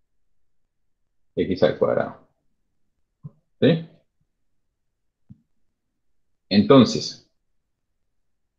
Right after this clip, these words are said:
¿cómo podemos expresar x cuadrado más uno, por ejemplo?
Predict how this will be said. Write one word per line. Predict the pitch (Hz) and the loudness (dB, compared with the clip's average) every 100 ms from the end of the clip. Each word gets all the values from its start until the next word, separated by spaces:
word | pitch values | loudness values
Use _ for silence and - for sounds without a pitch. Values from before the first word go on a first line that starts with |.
| _ _ _ _ _ _ _ _ _ _ | _ _ _ _ _ _ _ _ _ _
¿cómo | - 117 143 | 0 2 4
podemos | 120 101 110 117 | 6 6 6 0
expresar | 101 - 76 73 82 82 - - _ _ _ _ _ _ _ _ _ _ _ _ _ _ _ _ _ - | -4 -6 -8 -4 -4 -4 -6 -18 _ _ _ _ _ _ _ _ _ _ _ _ _ _ _ _ _ -4
x | 101 - 90 - | -2 -2 -6 -6
cuadrado | - 76 87 101 | -4 -2 0 0
más | 87 - - | -2 -6 -4
uno, | 104 85 82 | -2 -2 -4
por | - 73 | -4 -4
ejemplo? | 76 - - | -4 -10 -12